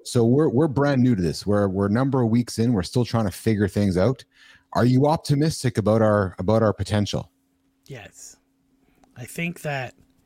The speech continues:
Speaker 2: if you can stay consistent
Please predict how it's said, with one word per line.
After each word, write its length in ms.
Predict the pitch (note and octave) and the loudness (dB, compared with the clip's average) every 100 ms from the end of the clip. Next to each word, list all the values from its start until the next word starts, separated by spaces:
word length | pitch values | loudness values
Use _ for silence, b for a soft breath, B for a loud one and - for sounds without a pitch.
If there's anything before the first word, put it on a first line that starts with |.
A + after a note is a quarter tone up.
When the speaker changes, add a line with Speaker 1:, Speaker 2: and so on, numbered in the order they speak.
| b b b b b b b | b b b b b b b
Speaker 2:
if 240 | - F3 F3 | -8 -6 -4
you 120 | F#3 | -4
can 260 | F3+ E3+ D3 | -4 -6 -6
stay 540 | - - D3 D3+ D#3 | -10 -8 -6 -4 -6
consistent 1040 | - C#3+ B2 - - E3 - - B2 B2 | -8 -10 -8 -10 -8 -6 -6 -8 -10 -14